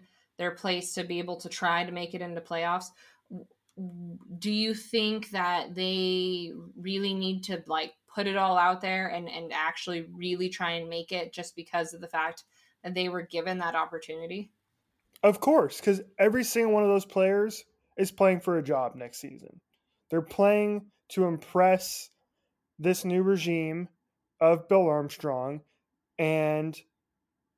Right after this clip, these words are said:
Speaker 2: it's gut check time for a lot of these players. And I, I, Craig Morgan in his article today after the game wrote about Clayton Keller, and he made a great point, which is he's part of the, the rat pack of players, which are these guys like your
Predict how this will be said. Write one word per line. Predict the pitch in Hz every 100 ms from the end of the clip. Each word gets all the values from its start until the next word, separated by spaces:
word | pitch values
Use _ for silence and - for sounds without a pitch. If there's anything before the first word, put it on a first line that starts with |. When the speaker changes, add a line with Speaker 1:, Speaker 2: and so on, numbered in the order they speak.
| _
Speaker 2:
it's | 185 196 -
gut | 196 247
check | - 220 -
time | 180 147
for | 180
a | 165
lot | 165 185
of |
these | 190 185
players. | - 220 202 139 143 -
And | 180 175
I, | 185
I, | 175 180 185 _
Craig | - 214 202
Morgan | 185 202 202
in | 190 175
his | 190 185
article | 175 170 175 165 156 - _ _ _ _
today | - 147 185 190
after | 180 180 180
the | 160
game | 156 190 185 170
wrote | 175 170
about | 170 165 160
Clayton | 185 170 156
Keller, | 165 180 151 127 - - -
and | 156
he | 190
made | 220 214
a |
great | 160 151 185 190
point, | - 208 185 170
which | 165 175
is | 165 156 - - _ _ -
he's | 190 185
part | - 208 190
of | 175 156
the, | 170 170 170
the | 165
rat | 135 165 180 - -
pack | 160 143 143
of | 156 -
players, | 214 196 147 139
which | 147 147
are | 165 156
these | 160 143
guys | 156 156 165 147
like | 160 156 160
your | 151 151